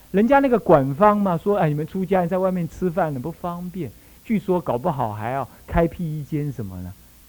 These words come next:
？V I P，给你们专门用。哦，这个什么，什么，什么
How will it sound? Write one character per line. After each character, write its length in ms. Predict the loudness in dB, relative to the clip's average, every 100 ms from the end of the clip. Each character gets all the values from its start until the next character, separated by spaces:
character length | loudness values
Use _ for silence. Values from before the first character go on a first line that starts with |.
| -20 -20 -20 -2
？V 260 | 4 8 8
I 240 | 8 4
P， 420 | 2 0 0 -4 -10 -20 _ -20 -20 -20 -20 -20 -20 -20 -20 -20 -20 -20 -20 -20 -20 -20 -20 -10
给 220 | 6 6 8
你 140 | 2
们 180 | 0 2
专 180 | 2 2
门 240 | 2 2
用。 240 | 2 0 -4 -20 -20 -20 -20 -20 -20 -10
哦， 340 | -2 -2 -2 -6
这 80 |
个 60 | -6
什 100 | -6
么， 120 | -6
什 100 | -4
么， 140 | -4 -4
什 80 |
么 100 | -6